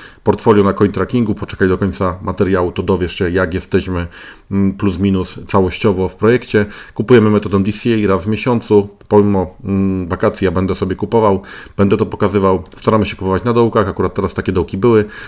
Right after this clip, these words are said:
Kupujemy stabilne kryptowaluty, kryptowaluty przelewam na zewnętrzny portfel. Q and A w komentarzu, więc jak masz jakieś pytania, to zostaw. Y, i zapraszam cię także do pozostałych serii kanału,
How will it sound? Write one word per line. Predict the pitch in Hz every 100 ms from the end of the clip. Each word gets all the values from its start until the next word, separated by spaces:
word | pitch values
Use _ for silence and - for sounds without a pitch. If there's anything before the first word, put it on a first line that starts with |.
| -
Kupujemy | 123 143 113
stabilne | - 113 117 117 110
kryptowaluty, | 113 - 107 107 104 104
kryptowaluty | - 101 107 98 -
przelewam | - 92 87 87 85
na | 92 87
zewnętrzny | 85 90 92 -
portfel. | - - - 95 - - - -
Q | -
and | 127
A | 120
w |
komentarzu, | - 113 104 110 101
więc | 101 95
jak | 92
masz | 98
jakieś | 95 -
pytania, | - - 92 85
to | 117
zostaw. | 113 101 104 98 - - - - 98
Y, |
i | 101 127
zapraszam | 117 98 107
cię | 95
także | 95 87 95
do | 90 87
pozostałych | - 92 90 95 90 -
serii | 98 90
kanału, | - 92 90 90 87 85